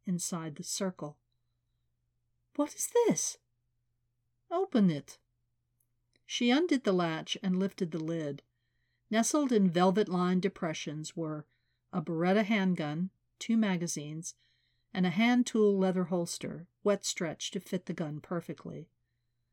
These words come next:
"The new Beretta nine thousand, not yet available in the United States, but purchased by your loving husband after a brief phone call to the Beretta factory in Italy,"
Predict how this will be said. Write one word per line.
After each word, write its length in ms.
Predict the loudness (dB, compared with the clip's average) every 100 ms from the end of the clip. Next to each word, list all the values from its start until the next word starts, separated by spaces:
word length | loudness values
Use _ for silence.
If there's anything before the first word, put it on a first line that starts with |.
| _ _ _ _ _ 2
"The 280 | 6 8 10
new 200 | 8 10
Beretta 440 | 8 6 4 2
nine 260 | 2 2 4
thousand, 460 | 2 2 -2 0
not 200 | 2 4
yet 180 | 2 4
available 500 | 6 6 8 6 6
in 100 | 4
the 60 | 4
United 420 | 2 0 -4 -6
States, 380 | -4 -2 -2 -4
but 220 | -6 -4
purchased 560 | -2 -2 -4 -10 -8
by 280 | -6 -4 -4 -10 -20 -20 _ _
your 180 | 2 4
loving 420 | 6 6 6 6
husband 560 | 4 2 2 0 -4 -6
after 300 | -4 -2 0
a 100 | 0
brief 280 | 2 0 0
phone 240 | 0 0
call 340 | 0 0 -2 -4 _ _ _ _
to 100 | -4
the 80 | -2
Beretta 420 | 0 0 0 -4
factory 540 | -4 -6 -6 -6 -2
in 100 | -2
Italy," 500 | -2 -4 -4 -6 -10